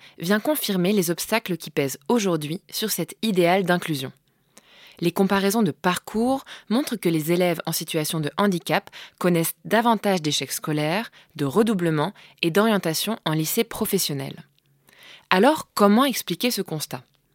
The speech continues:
Cela peut d'abord s'expliquer par le fait que le système scolaire français s'est historiquement construit sur des normes très fortes, comme l'autonomie ou l'excellence, qui laissent à la marge les élèves qui s'écartent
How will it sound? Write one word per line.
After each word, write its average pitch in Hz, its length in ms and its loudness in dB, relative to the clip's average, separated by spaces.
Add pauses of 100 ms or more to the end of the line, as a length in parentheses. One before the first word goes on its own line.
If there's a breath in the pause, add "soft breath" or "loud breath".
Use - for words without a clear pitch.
(840 soft breath)
Cela 262 240 2
peut 202 140 2
d'abord 190 320 4
s'expliquer - 720 -4
par 208 140 0
le 226 60 0
fait 311 200 -2
que - 120 -2
le 147 100 2
système 208 420 -2
scolaire 143 400 -2
français 196 460 -2 (240 loud breath)
s'est 185 180 -2 (100)
historiquement 233 640 -2
construit 190 520 -4
sur 175 240 -4
des 165 100 0
normes 185 360 2
très - 200 -4
fortes, - 480 -4 (260 loud breath)
comme 143 220 -2
l'autonomie 165 960 2
ou 135 80 -4
l'excellence, 147 760 -2 (340 loud breath)
qui - 120 -2
laissent 269 240 2
à 165 80 2
la 139 100 0
marge 220 480 2
les 185 220 2
élèves 226 260 2
qui - 140 -6
s'écartent - 640 -4